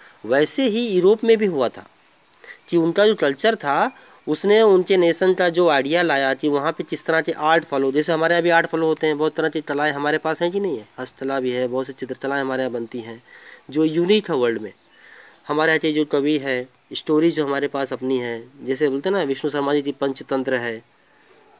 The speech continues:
बाद में इनकी, अ,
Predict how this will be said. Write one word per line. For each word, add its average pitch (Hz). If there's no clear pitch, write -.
बाद 131
में 143
इनकी, 139
अ, -